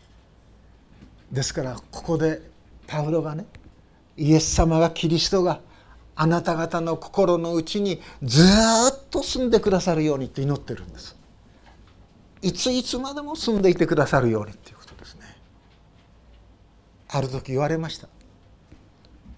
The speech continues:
古川からこちらに越してきました。<laughs> もう七年前になるでしょうかね。で、こう言われたんですね。「もうおじちゃんたち他に行くことないよね」って言うんですね。<laughs>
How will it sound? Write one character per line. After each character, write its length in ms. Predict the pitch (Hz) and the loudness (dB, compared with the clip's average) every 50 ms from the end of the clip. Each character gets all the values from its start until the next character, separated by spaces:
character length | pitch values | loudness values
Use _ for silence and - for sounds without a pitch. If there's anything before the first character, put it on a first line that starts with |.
| - - - - - - | -20 -20 -20 -20 -20 -16
古 240 | - - 143 131 127 | -10 -6 -4 -4 -4
川 200 | - 147 139 135 | -2 -4 -4 -4
か 100 | - 131 | -6 -8
ら 80 | 127 | -10
こ 140 | 120 - 156 | -8 -8 -8
ち 100 | - - | -6 -6
ら 100 | 156 147 | -4 -4
に 60 | 135 | -6
越 160 | 123 - 151 135 | -6 -6 -8 -8
し 80 | - | -8
て 100 | - 139 | -8 -8
き 100 | - 151 | -8 -10
ま 100 | 135 117 | -10 -10
し 100 | - - | -12 -12
た。 120 | - 147 - - - - 139 127 - - - - - - - | -12 -10 -10 -10 -8 -6 -6 -6 -6 -10 -16 -20 -20 -20 -20
<laughs> 640 | _ _ - - _ - - - _ - - - - | _ _ -20 -20 _ -20 -20 -20 _ -20 -20 -14 -10
も 120 | 127 123 | -8 -6
う 40 | 113 | -6
七 260 | 117 131 135 143 151 | -4 -4 -4 -2 -2
年 220 | 151 151 151 143 139 | -2 -4 -4 -4 -4
前 120 | 139 139 | -6 -6
に 60 | 127 | -6
な 100 | 117 113 | -6 -6
る 100 | 110 107 | -6 -8
で 100 | 101 104 | -10 -12
し 100 | 98 - | -12 -12
ょ 40 | 113 | -16
う 20 | |
か 120 | - - 107 | -16 -16 -14
ね。 220 | 127 165 202 190 - - - - - - - _ _ _ _ _ _ _ - | -12 -10 -12 -12 -14 -20 -20 -20 -20 -20 -20 _ _ _ _ _ _ _ -16
で、 120 | 120 110 | -14 -14
こ 160 | - - 156 | -10 -8 -6
う 20 | 147 | -4
言 80 | 151 151 | -4 -4
わ 60 | 131 | -4
れ 80 | 135 | -6
た 100 | 117 113 | -10 -12
ん 80 | 101 101 | -14 -14
で 60 | 101 | -14
す 100 | - - | -16 -16
ね。 180 | 139 131 - - - - - - - - - - - - - - - _ _ _ _ _ _ _ - - _ _ _ _ _ | -16 -18 -18 -20 -20 -20 -20 -20 -20 -20 -20 -20 -20 -20 -20 -20 -20 _ _ _ _ _ _ _ -20 -20 _ _ _ _ _
「も 300 | 135 127 127 127 131 139 | -8 -6 -6 -4 -4 -6
う 40 | 127 | -6
お 60 | 123 | -6
じ 140 | 117 123 123 | -6 -6 -8
ち 100 | 120 - | -6 -6
ゃ 60 | 156 | -6
ん 100 | 151 143 | -8 -8
た 140 | - - 151 | -10 -12 -12
ち 140 | - - 156 | -10 -10 -10
他 320 | 139 147 143 - - 156 | -10 -10 -10 -10 -8 -8
に 100 | 156 165 | -6 -6
行 160 | 165 156 170 165 | -6 -6 -8 -8
く 20 | |
こ 140 | - 165 156 | -8 -10 -8
と 120 | - 156 | -8 -6
な 180 | 131 151 156 175 | -6 -4 -4 -4
い 100 | 175 160 | -4 -4
よ 100 | 147 135 | -6 -6
ね」 180 | 151 170 185 175 | -6 -4 -4 -6
っ 20 | |
て 80 | 180 - - | -6 -8 -16
言 80 | - | -20
う 20 | 117 | -20
ん 40 | |
で 40 | - | -20
す 100 | - - - - - - - - - 156 | -20 -20 -20 -20 -18 -10 0 2 2 2
ね。 120 | - - 123 104 | 2 0 -4 -10
<laughs> 160 | - - - | -14 -18 -20